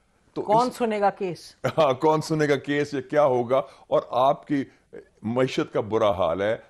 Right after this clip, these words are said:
Speaker 1: मुल्क तकसीम है, इदारे तकसीम हो रहे हैं, और तसादम हो रहा है।
Speaker 2: और... शहादतें देखें आज ईरान पाकिस्तान बॉर्डर पे, वहां से
Speaker 1: अब, अब, आप
Speaker 2: जो
Speaker 1: देखें ना क्या
Speaker 2: अटैक
Speaker 1: हालात
Speaker 2: हुआ।
Speaker 1: हो रहे हैं, और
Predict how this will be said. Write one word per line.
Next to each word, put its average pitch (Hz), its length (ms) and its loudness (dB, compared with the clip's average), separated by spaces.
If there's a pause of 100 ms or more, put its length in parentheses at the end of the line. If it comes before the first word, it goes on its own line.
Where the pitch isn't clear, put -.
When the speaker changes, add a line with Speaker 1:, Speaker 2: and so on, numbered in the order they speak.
(120)
Speaker 1:
मुल्क 120 460 -2
तकसीम 123 500 -6
है, 104 420 -4
इदारे 120 340 4
तकसीम 123 440 -10
हो 92 180 -6
रहे 90 160 -6
हैं, 101 260 -8 (200)
और - 140 -10
तसादम 123 440 0
हो 85 180 -8
रहा 87 140 -4
है। - 60 -2
Speaker 2:
और... 196 180 -4
शहादतें 220 600 0
देखें 226 260 -4
आज 202 220 -4
ईरान 185 300 -2
पाकिस्तान 190 420 -6
बॉर्डर 170 260 -4
पे, 190 160 -8
वहां 170 280 -6
से 180 140 -8
Speaker 1:
अब, 180 180 -6
अब, 123 260 0
आप 127 160 0
Speaker 2:
जो 127 100 0
Speaker 1:
देखें 165 180 -2
ना 165 60 -2
क्या 151 200 0
Speaker 2:
अटैक 139 60 2
Speaker 1:
हालात 110 320 2
Speaker 2:
हुआ। 107 60 0
Speaker 1:
हो 98 40 2
रहे 101 120 0
हैं, 107 60 -2
और 120 320 -2